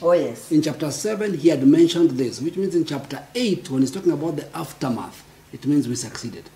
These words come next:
Speaker 1: And that means also, when you
Speaker 2: Yes.
Speaker 1: talk about going into the land, when you talk
Speaker 2: Yes.
Speaker 1: about destroying,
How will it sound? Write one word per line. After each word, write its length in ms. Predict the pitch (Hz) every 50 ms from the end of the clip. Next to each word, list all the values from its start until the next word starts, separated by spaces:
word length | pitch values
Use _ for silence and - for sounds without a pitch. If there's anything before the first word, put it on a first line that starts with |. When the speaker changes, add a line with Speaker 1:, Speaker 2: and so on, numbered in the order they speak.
| - - - -
Speaker 1:
And 120 | 175 160 165
that 180 | 214 269 202 233
means 240 | 208 208 196 -
also, 440 | 180 185 190 185 - - 139 139 175
when 220 | 190 170 151 160 131
you 100 | 139 127
Speaker 2:
Yes. 140 | - 160
Speaker 1:
talk 100 | - 214
about 280 | 170 170 175 180 180 -
going 280 | 165 170 170 165 165 -
into 320 | 233 247 233 220 - 185
the 140 | 156 156 147
land, 340 | 143 143 147 143 135 131 135
when 140 | 160 160 175
you 40 | 170
talk 140 | 240 240 -
Speaker 2:
Yes. 80 | 214
Speaker 1:
about 220 | 185 175 180 175 175
destroying, 760 | 208 202 - - - - - 208 196 196 180 156 135 117 -